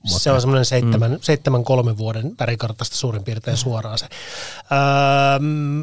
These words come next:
Speaker 2: en usko, että Renault uskaltaa sitä enää tavallaan liudentaa siitä konseptiautosta yhtään siihen valmiiseen tuotantoautoon, koska, koska se on niin, niin, niin kuin retrohenkinen,
Speaker 3: Mm.
Speaker 2: et, ettei ne uskalla sitä tuoda semmoiseen niin kuin moderniin,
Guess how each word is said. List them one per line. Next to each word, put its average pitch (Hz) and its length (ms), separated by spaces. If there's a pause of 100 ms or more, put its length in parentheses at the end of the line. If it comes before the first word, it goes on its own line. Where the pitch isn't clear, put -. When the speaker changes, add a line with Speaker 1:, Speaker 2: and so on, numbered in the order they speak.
Speaker 2:
en 208 140
usko, 185 320
että 147 180
Renault 143 300 (100)
uskaltaa 127 460
sitä 131 360 (340)
enää 131 220
tavallaan 123 380
liudentaa 120 540
siitä 120 300
konseptiautosta 120 840
yhtään 117 560
siihen 110 260
valmiiseen 117 460
tuotantoautoon, 113 720
koska, - 340 (460)
koska - 200
se 131 100
on 123 160
niin, 135 380 (320)
niin, 151 260
niin 123 140
kuin 117 420 (840)
retrohenkinen, 113 1080 (420)
Speaker 3:
Mm. 110 180 (200)
Speaker 2:
et, - 160
ettei 139 240
ne 131 80
uskalla 123 340
sitä - 200
tuoda 117 220
semmoiseen 117 400
niin 113 100
kuin 117 100
moderniin, 110 520